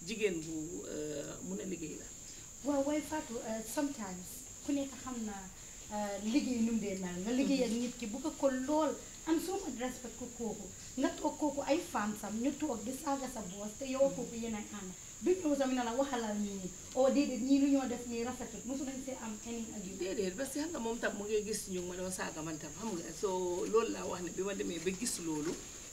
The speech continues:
Speaker 1: ñun ñëpp xam nañ ne yooyu noonu jaru ko, parce que, euh, ñooñu tam xëy na dañ bëggoon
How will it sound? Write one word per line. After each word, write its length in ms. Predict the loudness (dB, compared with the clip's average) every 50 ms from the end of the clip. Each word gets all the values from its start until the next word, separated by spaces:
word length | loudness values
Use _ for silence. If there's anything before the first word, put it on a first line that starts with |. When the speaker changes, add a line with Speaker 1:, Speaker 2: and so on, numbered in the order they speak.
| -2 0
Speaker 1:
ñun 180 | 0 2 2 4 4
ñëpp 160 | 2 2 2
xam 240 | 0 -2 -2 0 0
nañ 160 | 0 0 0 0 0
ne 320 | 2 2 2 0 0 -2 -2 -2
yooyu 160 | 0 0 0
noonu 320 | 2 2 0 0 0 -2 -2
jaru 220 | -2 -2 -2 -2 -4 -6
ko, 140 | -6 -6 -6 -8
parce 160 | -6 -6 -6 -4
que, 380 | -4 -2 -2 0 0 -2 -4 -4 -2 0 4 4 6 4 4 2 4 6
euh, 180 | 8 8 8 8
ñooñu 240 | 6 4 4 4 4
tam 160 | 2 4 4
xëy 140 | 4 2 2
na 100 | 2 4
dañ 160 | 4 2 2
bëggoon 260 | 2 2 2 2 2